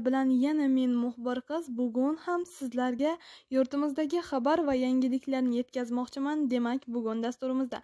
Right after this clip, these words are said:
sabzi ekib sakkiz tonnalik hosil olgan qashqadaryolik yigirma bir yoshli qiz haqida to'xtalamiz. Navoiyda Cobalt yuk mashinasiga urilishi oqibatida haydovchi va uning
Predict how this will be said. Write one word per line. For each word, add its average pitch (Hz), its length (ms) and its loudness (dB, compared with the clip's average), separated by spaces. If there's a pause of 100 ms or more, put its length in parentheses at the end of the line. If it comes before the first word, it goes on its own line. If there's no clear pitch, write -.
(380)
sabzi 311 340 2
ekib 359 260 -2
sakkiz 339 580 -4 (140)
tonnalik 311 560 0
hosil 285 360 0
olgan 277 320 0
qashqadaryolik 247 680 -2
yigirma 240 420 0
bir 269 100 0 (100)
yoshli 226 280 -6 (120)
qiz 254 260 -10
haqida 233 340 -6
to'xtalamiz. 240 480 -6 (420)
Navoiyda 285 460 4 (100)
Cobalt 277 340 2
yuk 302 280 -2
mashinasiga 285 680 -2
urilishi 269 360 0 (100)
oqibatida 262 640 -4
haydovchi 254 540 0
va 262 100 2 (160)
uning 277 220 2